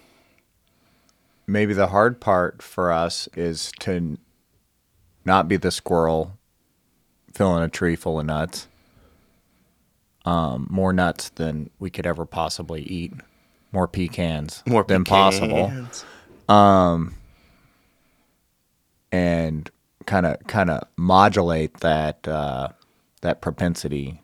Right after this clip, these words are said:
Speaker 2: Yeah.
Speaker 1: to stash and store and hoard and, um,
Speaker 2: Yeah.
Speaker 1: store up, right?
Speaker 2: Yeah.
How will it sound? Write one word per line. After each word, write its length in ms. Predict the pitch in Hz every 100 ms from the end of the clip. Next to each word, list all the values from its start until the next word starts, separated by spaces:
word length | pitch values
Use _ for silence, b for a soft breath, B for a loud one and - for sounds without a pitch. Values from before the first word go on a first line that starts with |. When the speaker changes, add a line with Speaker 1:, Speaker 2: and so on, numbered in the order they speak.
| -
Speaker 2:
Yeah. 360 | 180 254 107
Speaker 1:
to 60 | 80
stash 520 | - - 101 87 -
and 120 | 87
store 400 | - - 92 85
and 100 | 80
hoard 380 | 85 95 87 85
and, 260 | 78 76 78 _ B B B B B B
um, 360 | 87 78 69
Speaker 2:
Yeah. 300 | 67 139 95 90 B B B B B
Speaker 1:
store 400 | - - 104 87
up, 240 | 71 -
right? 360 | 95 92 101 -
Speaker 2:
Yeah. 280 | - 107 87